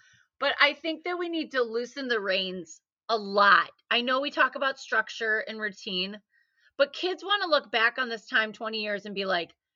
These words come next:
"It wasn't like lockdown," you know? "It wasn't like Orange Is the New Black." Like, we actually had some fun. So, um, bedtimes are a little later, wake ups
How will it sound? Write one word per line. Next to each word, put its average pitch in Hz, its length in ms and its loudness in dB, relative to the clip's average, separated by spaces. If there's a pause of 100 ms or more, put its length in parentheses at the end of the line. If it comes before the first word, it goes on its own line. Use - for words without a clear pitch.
(320)
"It 262 160 4
wasn't 247 520 2
like 220 340 0 (420)
lockdown," - 840 2
you 226 140 -2
know? 196 260 4
"It 220 140 2
wasn't 247 420 4
like 214 320 2 (240)
Orange 233 320 0
Is 208 140 -4
the 208 120 -4
New 196 180 -4
Black." 160 380 -6
Like, 208 180 2
we 247 140 -2
actually 240 440 6
had 220 260 2
some 202 260 -2
fun. 175 400 -2 (460)
So, 226 580 2
um, 202 340 6 (140)
bedtimes 247 640 4
are 240 100 2
a 233 80 4
little 233 320 0
later, 220 560 2 (240)
wake 233 260 6
ups 226 160 2